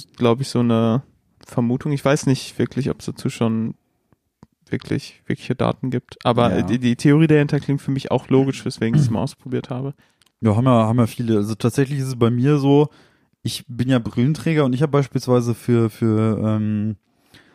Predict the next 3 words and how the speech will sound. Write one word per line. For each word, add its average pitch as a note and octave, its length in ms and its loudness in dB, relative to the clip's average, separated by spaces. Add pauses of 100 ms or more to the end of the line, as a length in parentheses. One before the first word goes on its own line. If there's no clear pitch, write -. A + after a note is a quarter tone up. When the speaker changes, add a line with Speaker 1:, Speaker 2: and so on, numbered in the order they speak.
(200)
Speaker 2:
augenschonende D#3 840 2
Geschichten E3+ 760 0 (520)
einen A2+ 500 2